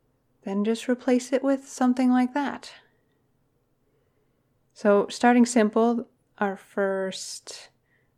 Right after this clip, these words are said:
layer here of connecting to the mystical is just to stay connected to nature. Even if it's for short bursts of time. In my world, that ended up being, a, a lot of this was a bit of a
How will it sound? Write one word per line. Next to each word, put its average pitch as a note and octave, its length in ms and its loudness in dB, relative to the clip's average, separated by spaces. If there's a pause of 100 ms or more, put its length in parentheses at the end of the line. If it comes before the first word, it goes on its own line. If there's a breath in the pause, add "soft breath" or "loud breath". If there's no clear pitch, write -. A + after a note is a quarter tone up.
layer G#3 440 2
here E3 320 -2
of - 140 -4
connecting D#3+ 440 -8
to E3+ 80 -8
the E3 100 -6
mystical E3+ 540 -8
is G3+ 220 -4
just B3+ 360 -2
to C4 80 -2
stay G3 320 -6
connected F#3 440 -10
to F#3+ 120 -10
nature. E3 520 -10 (1300)
Even G#3+ 220 2
if A3 140 0
it's G#3 140 -6
for F3 400 -2
short G#3+ 520 -2
bursts G3 320 0
of F#3+ 100 -6
time. F3+ 640 -4 (920 soft breath)
In F#3 140 0
my F3+ 180 2
world, F#3 380 4
that F#3 180 0
ended F#3 220 -2
up F3+ 160 0
being, F3 520 -4 (1080 loud breath)
a, - 180 -4
a F#3+ 100 2
lot A#3 220 6
of A#3 60 4
this G#3+ 180 0
was F3 160 -2
a D#3+ 320 0 (200 loud breath)
bit F#3+ 120 0
of F3+ 100 0
a E3+ 340 -2